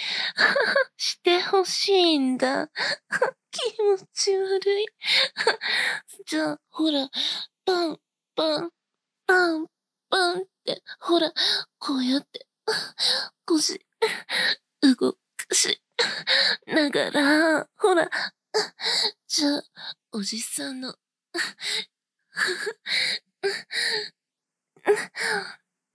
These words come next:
情けない、情けない。単小方形から、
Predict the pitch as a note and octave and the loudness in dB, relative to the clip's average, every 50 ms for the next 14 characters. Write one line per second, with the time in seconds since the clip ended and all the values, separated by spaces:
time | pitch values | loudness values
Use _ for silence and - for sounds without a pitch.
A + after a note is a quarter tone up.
0 | D4 C#4+ C#4+ C#4+ C4+ C4 C4+ - - - - - - - F4 E4 D#4 - D#4+ E4 | -12 -6 -4 -4 -2 -2 -2 -2 0 2 2 2 4 4 4 4 4 4 4 6
1 | E4+ E4 E4+ E4+ E4 - - - _ _ - D#4+ E4 F4 F4+ F#4 - - - - | 6 6 6 6 4 4 2 -2 _ _ 4 6 6 6 4 2 -2 -4 -4 -2
2 | - - F#4 F#4 - F#4+ F#4+ F#4+ F#4+ G4 F#4 F4+ E4+ D4 - - - - - - | 0 2 2 2 2 2 2 4 4 2 2 2 0 -2 -2 -4 -2 -2 0 -2
3 | - A4 - - _ _ _ _ _ - A3+ G#3 G3+ A3 - - - C4+ B3+ B3 | -2 -2 -4 -8 _ _ _ _ _ -4 -2 -2 -2 -2 -4 -4 -2 -2 -2 -2
4 | - - - - C#4+ C4 - - C#4+ C#4 C4+ - - - - - E4 E4+ | -2 -2 0 2 2 2 2 0 -2 -2 -2 -2 -2 -2 -2 -2 -2 -4